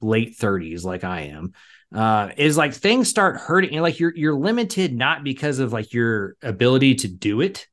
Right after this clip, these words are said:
right? Like, I'm in shape enough to go hike, you know, however long or whatever. Uh,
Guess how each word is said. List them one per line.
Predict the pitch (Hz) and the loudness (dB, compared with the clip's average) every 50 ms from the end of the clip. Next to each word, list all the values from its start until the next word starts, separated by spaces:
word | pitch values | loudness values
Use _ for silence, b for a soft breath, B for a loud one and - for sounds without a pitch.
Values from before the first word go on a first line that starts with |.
| _ _ _ _ _ - | _ _ _ _ _ 0
right? | 151 165 156 | 0 2 2
Like, | 135 123 | 2 0
I'm | 143 170 208 202 | 2 2 2 2
in | 180 135 | 2 2
shape | - - - - 127 139 160 - 127 | 0 -2 0 0 2 2 2 2 2
enough | 117 117 110 107 101 95 - - - _ _ _ _ _ _ _ | 0 2 2 0 -2 -4 -6 -12 -20 _ _ _ _ _ _ _
to | - 131 | -2 0
go | 117 131 127 - | 2 2 2 0
hike, | - - - 131 131 98 - _ _ _ | 0 0 0 0 0 -2 -4 _ _ _
you | - 123 | -4 -2
know, | 120 110 104 | 0 0 0
however | 101 120 123 123 123 113 117 110 | 2 2 2 2 4 4 2 2
long | 98 101 117 117 110 101 92 90 | 2 2 2 2 2 0 -2 -6
or | 95 95 | -6 -6
whatever. | 95 95 90 87 87 87 - b b b b b b b - | -6 -8 -8 -10 -12 -12 -14 b b b b b b b -2
Uh, | 120 117 113 107 98 | 0 2 2 0 -2